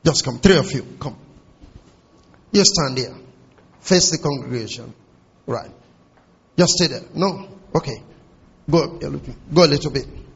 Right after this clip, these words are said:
Stay there. See on you. Come. Stay in his back. You know what?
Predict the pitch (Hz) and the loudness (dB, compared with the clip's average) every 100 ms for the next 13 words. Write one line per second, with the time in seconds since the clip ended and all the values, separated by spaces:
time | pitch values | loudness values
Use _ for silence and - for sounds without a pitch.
0 | - - - 196 151 - 180 147 117 101 | -14 -4 2 4 2 -2 -2 -2 -4 -2
1 | 175 - - - - - 208 175 156 120 | -4 -4 -20 -20 -14 0 2 2 -2 -4
2 | 117 113 - _ _ _ _ _ _ _ | -6 -6 -20 _ _ _ _ _ _ _
3 | _ _ _ _ _ _ _ _ _ _ | _ _ _ _ _ _ _ _ _ _
4 | - 208 269 180 147 | 2 8 8 8 4